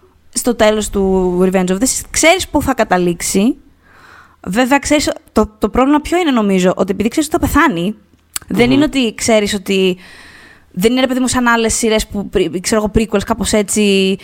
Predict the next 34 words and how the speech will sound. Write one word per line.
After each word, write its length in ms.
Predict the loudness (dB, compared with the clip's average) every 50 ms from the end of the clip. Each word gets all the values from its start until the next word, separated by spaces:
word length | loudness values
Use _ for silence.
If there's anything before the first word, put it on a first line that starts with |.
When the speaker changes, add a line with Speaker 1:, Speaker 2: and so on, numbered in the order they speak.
| -14 -20 -20 -20 _ 0
Speaker 1:
που, 200 | 2 4 4 4
που 520 | 2 4 4 4 6 4 4 4 2 0 -4 _ _ _ _ _
απλά 260 | -2 0 2 0 0
ξέρεις 220 | 0 0 -2 -2 -2
ότι 160 | -4 -2 -2
θα 40 | -2
επιβιώσει 640 | -2 -2 -2 0 4 4 4 4 4 0 -2 -4 -2
κάποιος. 520 | 0 2 2 2 0 0 0 -2 -2 -2 -2 _
Όταν 260 | 0 0 2 0 -2
ξέρεις 280 | -2 0 0 -2 -2 -4 -8 -8 -6
και 100 | -4 -2
το 140 | -2 -4 -4
πώς 200 | -2 -2 -2 -2
θα 100 | -2 -4
πεθάνει 300 | -4 -2 0 0 0 0
και 100 | -4 -8
πού 200 | -4 _ 0 0
θα 100 | 0 0
πεθάνει 260 | -2 -2 -2 0 0
και 60 | 0
από 100 | -2 -2
ποιον 180 | -2 -2 0 0
θα 60 | 0
πεθάνει, 300 | -2 -2 0 2 4 4 4 4
Speaker 2:
Αχα. 160 | 4 2 2 -2 -6 -6
Speaker 1:
είναι 160 | -2 0 0
πολύ 220 | 2 2 0 0 0
δύσκολο 840 | 0 0 0 0 -2 0 0 2 4 6 6 6 6 6 4 2 0 -6 -14 -20 -20 -20 -16 -6
να 280 | -2 0 2 2 2 0
χρησι-, 340 | 0 -2 -6 -4 -6 -6 -2
να, 240 | 0 0 0 0 0
να 200 | -2 -2 -2 -2
δημιουργήσεις 600 | 0 0 0 0 0 0 0 0 0 0 2 2
ένταση 640 | 2 2 2 2 0 -2 0 0 0 0 0 0 -2